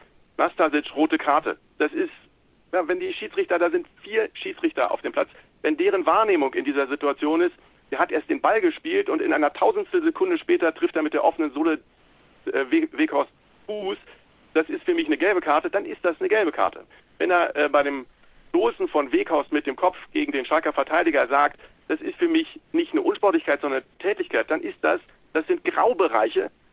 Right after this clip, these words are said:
da muss der Schiedsrichter auf dem Platz gestärkt werden. Gib mir bitte den Einsatz des Videoassistenten wenn wir Situationen haben, wo Kiesling durch das Außennetz den Ball ins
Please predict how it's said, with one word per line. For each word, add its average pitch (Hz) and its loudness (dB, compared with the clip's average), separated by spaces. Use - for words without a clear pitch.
da 147 2
muss 160 2
der 143 0
Schiedsrichter 196 -2
auf - 0
dem - -4
Platz 196 0
gestärkt 98 -2
werden. 85 -4
Gib 208 -8
mir 202 2
bitte 180 2
den 127 -2
Einsatz 185 2
des 120 -6
Videoassistenten 151 -2
wenn 185 0
wir 151 2
Situationen 151 0
haben, 135 2
wo 131 -4
Kiesling 180 -4
durch 170 2
das 147 -2
Außennetz 160 0
den 139 -4
Ball 147 2
ins 156 -2